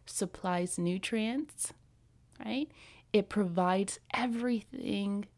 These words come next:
that anything that is living needs. That's what I define as divine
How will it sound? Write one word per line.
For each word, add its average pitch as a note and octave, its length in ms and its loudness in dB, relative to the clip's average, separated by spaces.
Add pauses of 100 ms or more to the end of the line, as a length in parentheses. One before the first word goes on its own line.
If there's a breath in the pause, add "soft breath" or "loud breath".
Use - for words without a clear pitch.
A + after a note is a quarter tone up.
(800)
that F#3+ 160 4
anything B3+ 440 6
that A3+ 140 4
is A3 180 2
living F3 600 2 (180)
needs. F3+ 720 -2 (800)
That's D4+ 400 4
what A3 180 2
I G3 300 0 (800 soft breath)
define G#3 840 4 (120)
as F#3 220 4
divine E3+ 800 6